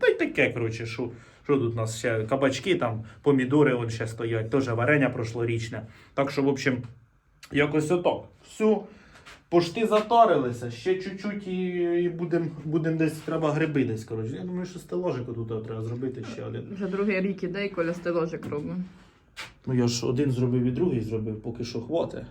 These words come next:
Speaker 1: Тільки ж не, не, та ну що, зроблю.
Speaker 2: Ну,
Speaker 1: Тут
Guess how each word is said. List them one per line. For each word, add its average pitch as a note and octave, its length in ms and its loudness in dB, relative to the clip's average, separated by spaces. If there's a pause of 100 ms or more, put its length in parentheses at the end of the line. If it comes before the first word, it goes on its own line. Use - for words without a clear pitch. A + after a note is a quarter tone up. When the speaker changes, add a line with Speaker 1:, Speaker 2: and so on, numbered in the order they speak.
(220)
Speaker 1:
Тільки A#2+ 260 -2
ж - 420 -8
не, A#2+ 100 4
не, B2 440 4 (160)
та G#4+ 120 0
ну G#4 200 2 (120)
що, D3+ 380 0 (320)
зроблю. C3 480 -2 (100)
Speaker 2:
Ну, C#4+ 60 -8
Speaker 1:
Тут F#4 80 -6